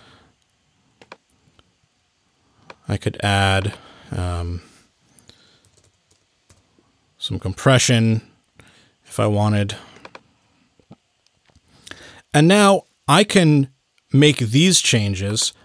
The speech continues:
I can balance the E Q. I can do some compression if I need. That applies to the whole drum stem. But if I need to go in and change the width on that one section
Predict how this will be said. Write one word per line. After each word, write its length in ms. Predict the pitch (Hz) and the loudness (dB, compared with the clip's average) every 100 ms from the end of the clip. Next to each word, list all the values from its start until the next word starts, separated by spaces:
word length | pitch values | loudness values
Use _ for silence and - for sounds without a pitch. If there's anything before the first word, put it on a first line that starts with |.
| - | -14
I 40 | |
can 260 | 135 139 120 _ | -2 0 -2 _
balance 460 | 131 131 147 151 - | -2 2 4 2 2
the 120 | 135 | 0
E 120 | 117 | -2
Q. 360 | 107 - 147 139 | -4 0 2 4
I 120 | 113 | 2
can 160 | 107 107 | 0 0
do 160 | 127 | 2
some 180 | 135 131 | 4 2
compression 480 | 113 113 143 143 135 | 0 -2 0 2 0
if 80 | 120 | 0
I 120 | 113 | -2
need. 280 | 107 101 95 - - _ | -2 -4 -8 -14 -20 _
That 180 | - 151 | 2 2
applies 420 | 165 - 147 135 - | 2 2 2 2 2
to 100 | 117 | -2
the 80 | |
whole 240 | 113 143 127 | 0 0 0
drum 340 | 107 143 160 | 2 2 4
stem. 480 | 143 - 98 95 98 _ - - - | 2 0 -4 -6 -10 _ -20 -20 -8
But 560 | 135 202 180 123 - - _ _ _ _ _ _ _ _ _ - | 0 4 4 2 -2 -20 _ _ _ _ _ _ _ _ _ -2
if 140 | 135 156 | 0 2
I 100 | 147 | 4
need 200 | 160 160 | 4 2
to 80 | |
go 240 | 135 151 160 | 2 4 6
in 120 | 160 | 6
and 140 | 143 | 4
change 340 | 127 143 143 123 | 2 2 2 0
the 100 | 117 | 0
width 280 | 123 180 147 | 2 2 4
on 100 | 120 | 2
that 180 | 117 | 2
one 180 | 113 117 | 0 0
section 640 | - 165 175 - 101 107 | 2 0 0 -2 -4 -6